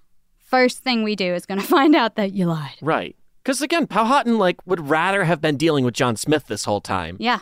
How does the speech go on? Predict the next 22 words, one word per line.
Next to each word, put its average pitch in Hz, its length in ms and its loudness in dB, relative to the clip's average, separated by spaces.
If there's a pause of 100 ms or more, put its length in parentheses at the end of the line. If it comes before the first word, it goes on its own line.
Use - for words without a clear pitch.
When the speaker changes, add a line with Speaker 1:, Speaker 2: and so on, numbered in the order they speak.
(100)
Speaker 2:
than - 120 2
those 147 180 4
guys. - 400 -10
So 233 60 -10
it 254 60 -2
Speaker 1:
Mm-hmm. 269 180 2
Speaker 2:
wasn't 277 200 2
so 214 80 0
ma-, 160 240 2
so 202 160 0
much, 147 260 0
I 123 80 0
think, 156 240 -4
that 120 120 -4
they 131 100 0
were 123 140 2
mad 123 460 -2 (540)
that 127 140 -2
John 127 220 2
Smith 135 760 -2
was 123 280 0
there. 107 520 0